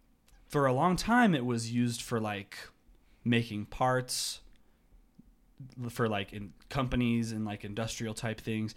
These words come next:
But once it got commercialized, um, slowly but surely it started to get easier and cheaper to do three D printing. Um, so in twenty twenty, that's when three D printers reached a level of quality and price that were really accessible by most people.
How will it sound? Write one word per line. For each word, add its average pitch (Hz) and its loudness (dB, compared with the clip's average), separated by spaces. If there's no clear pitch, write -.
But 113 4
once 135 2
it 151 -2
got 120 -2
commercialized, 107 -4
um, 104 -6
slowly 165 4
but 131 0
surely 135 2
it 107 -6
started 117 0
to 120 -8
get 110 -4
easier 131 2
and 117 -8
cheaper 120 -6
to - -10
do 120 0
three 113 -6
D 107 -6
printing. 107 -2
Um, 117 4
so 123 2
in 131 2
twenty 143 2
twenty, 135 -2
that's 135 2
when 165 2
three 135 -2
D 131 0
printers 120 -4
reached 123 -2
a 120 -2
level 113 -2
of 107 -8
quality 113 2
and 110 -2
price 123 0
that 117 -2
were 123 0
really 127 2
accessible 120 -2
by 117 0
most 110 -2
people. 165 -2